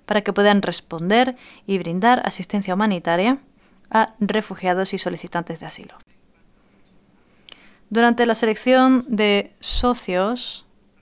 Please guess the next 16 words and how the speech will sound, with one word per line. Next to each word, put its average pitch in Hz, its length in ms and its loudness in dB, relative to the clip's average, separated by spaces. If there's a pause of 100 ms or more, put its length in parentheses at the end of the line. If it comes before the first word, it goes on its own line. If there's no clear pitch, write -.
(840)
en 190 120 -4
el 185 100 0
acnur, 214 560 0
los 196 180 -4
actores 220 540 0
locales 226 440 0
tienen 247 260 2
que 196 140 -4
competir 190 840 0
con 196 180 -4
organizaciones 185 640 -6
internacionales, 190 1000 -8 (1160)
haciendo 208 400 -8
uso 214 180 -4
de 220 140 -2
criterios 254 800 2